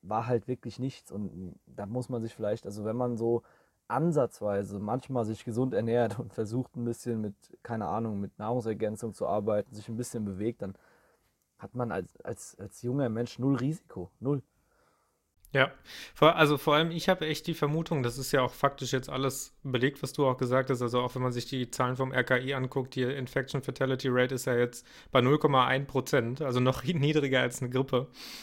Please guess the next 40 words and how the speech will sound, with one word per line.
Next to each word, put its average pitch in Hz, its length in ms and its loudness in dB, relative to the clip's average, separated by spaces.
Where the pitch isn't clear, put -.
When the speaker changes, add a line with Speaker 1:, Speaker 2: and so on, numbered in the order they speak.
Speaker 2:
Ähm, 123 460 4
aber 147 200 4
ich, - 200 -2
also 151 160 -2
ich 185 160 -2
habe 208 120 2
tatsächlich 165 400 2
die 147 100 -4
Vermutung, 143 460 0
dass 131 180 -2
wir 135 80 -2
inzwischen 131 400 -4
in 127 160 -4
einer 120 280 0
Massenpsychose 123 800 0
sind, 185 320 2
und 143 140 0
zwar 151 580 6
angefüttert 160 640 4
durch 139 160 0
Karl 131 160 6
Lauterbachs 127 480 4
Ängste. 127 360 -4
Also 135 180 0
eigentlich 156 280 2
haben 156 80 2
die 143 80 0
Leute 139 280 6
nicht 123 180 0
Angst 135 180 -4
vor 127 120 2
Corona, 143 380 4
sondern 151 220 2
vor 135 160 0
Karl 131 160 6
Lauter-, 131 320 4
Karl 127 180 4
Lauterbachs 123 460 4
Ängsten. 113 400 -8
Speaker 1:
Ja. 104 160 -10